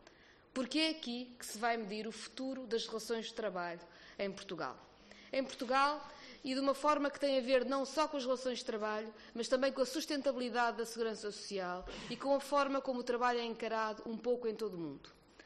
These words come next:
Não é por acaso que a diretora-geral da Uber em Portugal considera que este é um modelo de ouro. Têm tido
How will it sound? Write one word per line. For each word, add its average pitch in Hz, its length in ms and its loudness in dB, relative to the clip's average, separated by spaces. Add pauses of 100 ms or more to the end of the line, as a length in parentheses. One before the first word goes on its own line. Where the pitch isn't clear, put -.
(320)
Não 247 140 2
é 254 80 4
por 247 140 0
acaso 262 500 2 (200)
que 269 80 -2
a 254 40 0
diretora-geral 240 800 2
da 220 100 -2
Uber 226 240 0
em 226 120 -2
Portugal 220 500 -2
considera 214 680 -4 (220)
que 254 80 -2
este 247 180 0
é 226 60 2
um 220 40 0
modelo 214 300 0
de 185 180 -4
ouro. 208 240 -2 (720)
Têm 269 260 6
tido 254 520 0